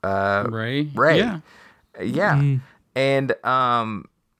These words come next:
Speaker 1: it's a really interesting article and brings up a good point. We're s-, what we're s-, bas-,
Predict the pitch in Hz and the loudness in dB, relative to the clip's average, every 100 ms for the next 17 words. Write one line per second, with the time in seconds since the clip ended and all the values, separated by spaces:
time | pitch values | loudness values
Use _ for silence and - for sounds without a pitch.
0 | _ _ _ _ 147 156 170 170 208 196 | _ _ _ _ -4 -2 -2 0 -2 -2
1 | 170 156 175 160 139 131 127 131 123 123 | -6 -6 -4 0 2 2 2 0 0 -2
2 | 120 117 107 107 - 107 95 - 107 104 | -2 -4 -4 -6 -6 -4 -4 -4 -4 -4
3 | 113 110 123 147 135 123 123 131 135 | -8 -8 -2 0 0 -2 -2 0 0